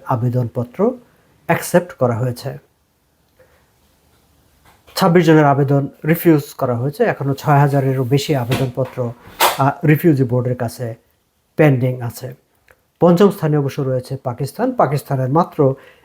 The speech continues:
এক হাজার আটশো ছিয়াত্তর জনের, আহ, আবেদনপত্র রিফিউজি বোর্ডের বিবেচনার জন্য পাঠানো হয়েছে, কিন্তু তাদের ছয়শো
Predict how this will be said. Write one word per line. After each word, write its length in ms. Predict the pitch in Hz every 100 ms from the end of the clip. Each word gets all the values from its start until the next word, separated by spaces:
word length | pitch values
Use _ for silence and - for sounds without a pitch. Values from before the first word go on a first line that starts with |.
| _
এক 140 | - 165
হাজার 220 | 156 147 - -
আটশো 380 | 165 - 170
ছিয়াত্তর 540 | 143 - 156 156 - 127
জনের, 400 | 127 123 123 123 120 _ _ _ _ -
আহ, 380 | 135 127 - 151
আবেদনপত্র 640 | 156 147 139 135 - 131
রিফিউজি 360 | 135 165 139 131
বোর্ডের 340 | 127 123 120
বিবেচনার 500 | 123 123 131 139 131
জন্য 340 | 131 120 120 -
পাঠানো 300 | - 139 147
হয়েছে, 320 | 147 170 - 262 - _ _ -
কিন্তু 260 | 165 143
তাদের 360 | 135 123 117 127 123 _ _ _ _ _ _
ছয়শো 440 | - 180 202 -